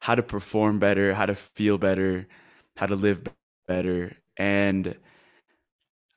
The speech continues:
I was with a friend at that moment in college. This was in the year twenty nineteen. I was a junior in college.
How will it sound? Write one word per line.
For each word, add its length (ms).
I 120
was 540
with 220
a 80
friend 440
at 100
that 180
moment 680
in 300
college. 800
This 260
was 180
in 100
the 60
year 280
twenty 360
nineteen. 680
I 100
was 360
a 80
junior 420
in 140
college. 580